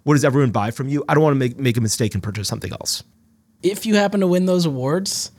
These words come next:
Speaker 1: Yeah.
Speaker 2: and you haven't paid yet, but maybe you plan to at some point in the future, don't name that image file Allure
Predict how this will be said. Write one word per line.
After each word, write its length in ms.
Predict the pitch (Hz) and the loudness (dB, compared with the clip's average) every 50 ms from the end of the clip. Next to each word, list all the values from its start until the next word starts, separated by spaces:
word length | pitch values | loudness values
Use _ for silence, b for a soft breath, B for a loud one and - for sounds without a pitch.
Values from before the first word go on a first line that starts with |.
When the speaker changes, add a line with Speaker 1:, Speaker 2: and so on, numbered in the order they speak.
| - | -8
Speaker 1:
Yeah. 220 | - 101 87 - - - - | -6 -6 -4 -6 -8 -8 -6
Speaker 2:
and 160 | 127 131 127 | -4 -2 0
you 140 | 127 123 113 | 0 0 2
haven't 360 | 127 139 143 143 165 - - | 4 4 2 2 -2 -6 -6
paid 260 | - 131 127 135 143 156 | -6 -4 -2 0 2 2
yet, 280 | 160 170 175 185 190 - - _ _ _ _ _ _ _ _ _ _ _ _ _ _ _ | 4 4 4 2 0 -4 -12 _ _ _ _ _ _ _ _ _ _ _ _ _ _ _
but 100 | - 107 | -4 -2
maybe 220 | 113 123 127 127 127 | 0 0 0 0 0
you 100 | 120 117 | 0 -2
plan 320 | 117 - 120 113 117 120 | -2 -2 -2 -2 -2 -2
to 160 | - 127 120 | -2 -2 -2
at 80 | 110 - | -2 -2
some 240 | - - 127 117 117 | -4 -4 -2 -4 -4
point 260 | - 127 127 123 101 | -6 -6 -6 -6 -4
in 100 | 120 113 | -4 -6
the 60 | 104 | -4
future, 460 | - - 113 113 - - 139 147 147 b b b b b b b b b b b b 117 | -2 0 0 2 2 2 2 2 0 b b b b b b b b b b b b -6
don't 320 | 110 143 156 180 185 - 135 | -2 0 0 0 0 -2 -4
name 540 | 127 127 135 143 143 147 147 147 143 135 | -2 0 0 2 2 2 2 2 0 0
that 260 | 120 123 123 123 - - | 0 0 0 -2 -2 -4
image 300 | 135 131 131 123 - - | -2 -2 -2 -2 -2 -2
file 380 | - 127 117 117 110 107 107 - | 0 0 2 2 2 0 -2 -2
Allure 640 | 113 117 117 117 120 127 131 131 131 131 131 135 | -2 -2 0 0 2 2 2 2 2 0 -2 -4